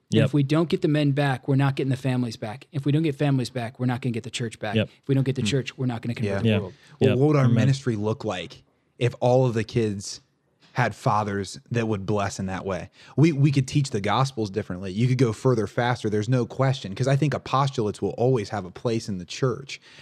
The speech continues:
Speaker 3: I think that those apostolates should always be supplemental to
Speaker 1: Yeah.
Speaker 3: the life that you're talking
Speaker 1: Yeah.
Speaker 3: about.
Speaker 2: It just, it, it kinda, though, is great, though, because now you have the answer to the Achilles heel, which is the father wound.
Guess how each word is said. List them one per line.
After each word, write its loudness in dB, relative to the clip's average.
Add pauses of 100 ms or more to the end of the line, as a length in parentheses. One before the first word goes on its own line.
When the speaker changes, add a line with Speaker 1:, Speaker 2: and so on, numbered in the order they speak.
(120)
Speaker 3:
I 0
think 0
that -6
those 2
apostolates -4
should 0
always 0
be -8
supplemental -4 (300)
to 4
Speaker 1:
Yeah. 6
Speaker 3:
the 2
life -2
that -2
you're -4
talking 2
Speaker 1:
Yeah. 6
Speaker 3:
about. 2
Speaker 2:
It -2
just, -2
it, 0
it -2
kinda, -2
though, -2
is -4
great, -4
though, -2
because -8
now -2
you -2
have -8
the -12
answer -8
to -12
the -10
Achilles -12
heel, -6
which -10
is -12
the -12
father -10
wound. -20